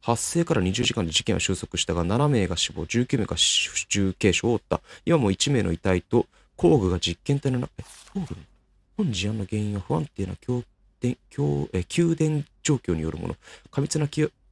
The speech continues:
を極めるスケジュールに旧式の発電設備が耐えきれなくなっている。今後このような事故を防ぎたいと考えるなら、研究者よりも技術者の要望を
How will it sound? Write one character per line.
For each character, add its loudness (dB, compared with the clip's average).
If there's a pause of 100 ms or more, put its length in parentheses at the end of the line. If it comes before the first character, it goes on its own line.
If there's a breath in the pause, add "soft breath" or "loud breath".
(320)
を 2
極 2
め 4
る 2 (320 soft breath)
ス -14
ケ 2
ジ 2
ュ 2
ー 2
ル 0
に -2
旧 0
式 0
の 0
発 -8
電 0
設 -8
備 -2
が -4
耐 2
え -10
き 0
れ 2
な -4
く -10
な -6
っ -8
て -14
い -10
る。 -16
今 -2
後 -8
こ -4
の 2
よ 4
う 2
な 0
事 -4
故 -6
を -2
防 -4
ぎ -6
た 2
い -2
と -10
考 -6
え -4
る -4
な -6
ら、 -8
研 0
究 -2
者 -2
よ -4
り -6
も -8
技 -2
術 -4
者 0
の -4
要 0
望 -4
を -2